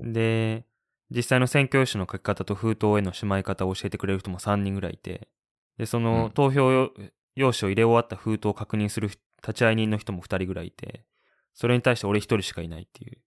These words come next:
Speaker 1: <laughs> めっちゃ人手かかってるみたいなね。
Speaker 2: うん。
Speaker 1: <laughs> 一人に対して。
Speaker 2: で、削りたての鉛筆でね、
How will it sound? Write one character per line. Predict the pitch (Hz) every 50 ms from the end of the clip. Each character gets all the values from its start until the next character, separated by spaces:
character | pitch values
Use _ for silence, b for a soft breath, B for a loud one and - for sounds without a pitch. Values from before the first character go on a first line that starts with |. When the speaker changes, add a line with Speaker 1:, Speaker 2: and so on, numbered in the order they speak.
| b b b b b b b b b b b b b _
Speaker 1:
<laughs> | - 95 85 87 92 - - - 139 - - 127 - - 147 143 - _ _ _ B B B B B B B B B B B B B B B B B B -
め | - 85 92
っ | 101 - _ 160
ち | - 113
ゃ | 110 113
人 | 107 - - - 113 110
手 | 101 107 107
か | - - 98
か | - 98
っ | - -
て | _ 82 73
る | 67
み | 62 62
た | 60 - -
い | 57
な | - 64
ね。 | 65 71 80 78 107
Speaker 2:
う | 107 98 90
ん。 |
Speaker 1:
<laughs> |
一 | 85 82
人 | 82 82 76 73 65
に | 64
対 | - - 73 65 67 65
し | - -
て。 | - - - - - - _ _ _ _ _ _ _ _ _ _ _ -
Speaker 2:
で、 | 107
削 | - - 127 113 127
り | 120 120
た | - 123 113
て | - 117
の | 117 113 113 110 110 110 110 - - -
鉛 | 117 113 107 95 107
筆 | 101 - - -
で | 101 98
ね、 | 104 98 90 -